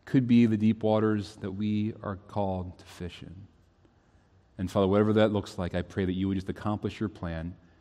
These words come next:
Give us open hearts. Use us, we pray, to be shining lights for you, just to share the love and grace of Jesus through our words and our behaviors, all things that may reflect you to the world around us who desperately needs to see a picture of Jesus today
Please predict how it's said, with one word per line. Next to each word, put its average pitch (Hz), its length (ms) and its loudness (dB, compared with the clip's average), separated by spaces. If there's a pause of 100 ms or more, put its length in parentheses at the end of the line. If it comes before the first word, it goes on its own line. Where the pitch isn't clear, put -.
(140)
Give 113 120 4
us 98 120 -2
open 123 260 4
hearts. 107 560 2 (420)
Use 135 340 6
us, 131 180 2
we 120 120 4
pray, 95 520 -2 (380)
to - 60 -20
be 107 100 2
shining 135 420 4
lights 120 220 4
for - 140 -6
you, 101 120 2
just 127 240 2
to 120 240 4
share 143 320 4
the 110 100 2
love 117 280 4
and 107 160 2
grace 110 300 2
of 101 120 -4
Jesus 98 600 -4 (580)
through 110 160 2
our 104 80 4
words 107 480 6
and 98 80 -2
our 95 60 -2
behaviors, 98 640 -2
all 117 220 2
things 101 300 -2
that 101 160 0
may 107 100 2
reflect 107 480 0 (100)
you 98 360 -4 (460)
to 98 120 -2
the 95 100 2
world 104 300 2
around 92 320 -2
us 87 180 -10
who 101 140 -2
desperately 110 480 0
needs 101 380 0
to 98 80 -6
see - 140 -6
a 95 60 -4
picture - 360 -6
of 98 100 -4
Jesus 92 340 -4
today 78 300 -12